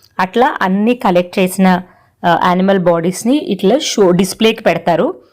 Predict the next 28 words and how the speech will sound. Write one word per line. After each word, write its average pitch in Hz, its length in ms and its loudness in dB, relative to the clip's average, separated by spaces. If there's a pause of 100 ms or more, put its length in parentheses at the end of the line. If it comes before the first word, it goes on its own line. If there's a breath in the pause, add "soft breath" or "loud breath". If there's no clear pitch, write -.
(500 soft breath)
కొన్ని 226 260 0
మాత్రమే 220 380 0
మనకు 196 260 -2
టచ్ 185 240 -4
చేయడానికి 185 720 -2 (400)
ఉంటుంది. 185 400 0
అన్ని 220 320 0 (120)
చూడటానికి 220 460 0
మాత్రం 208 360 0
దాని 202 180 0
గురించి 185 420 2
డీటెయిల్స్ 196 460 2
అన్నీ 214 260 0
మెన్షన్ 196 420 2
చేస్తారు. 185 260 2
And 196 180 0
guides 175 360 0
are, 196 240 0
like, 185 220 -4
very, 180 360 2
very 180 180 2
friendly. 190 480 0 (600 soft breath)
మనకు 214 220 0
క్లియర్గా 202 440 2
మనం 190 220 0
అడిగినవన్నీ 180 600 0
ఎక్స్‌ప్లెయిన్ 185 440 0
చేస్తారనమాట. 170 840 0